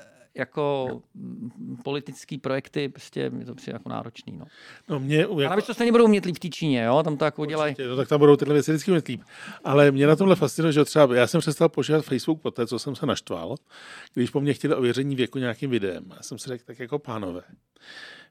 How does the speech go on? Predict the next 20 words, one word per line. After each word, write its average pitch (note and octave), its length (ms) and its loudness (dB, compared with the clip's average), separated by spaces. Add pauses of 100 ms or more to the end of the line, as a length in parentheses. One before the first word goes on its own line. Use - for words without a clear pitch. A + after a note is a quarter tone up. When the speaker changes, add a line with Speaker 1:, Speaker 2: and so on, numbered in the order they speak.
(160)
Speaker 2:
vy A#2+ 160 -6
jste - 180 -4
mě F#3+ 120 2
donutili C3 380 -2
propojit B2+ 380 -4
si D3 140 -8
můj C#3 200 -2
účet C#3 300 -8
kdysi A2+ 300 -6
na B2 120 -2
Oculusu, A#2+ 800 -6 (160)
dnes A2+ 200 -8
teda A2+ 180 -10
na G#2 120 -6
nějakém G2+ 360 -6
Meta G2 260 -4
V G2+ 80 -4 (280)
R A2 260 -10
s - 120 -18
Facebookem. G2 760 -10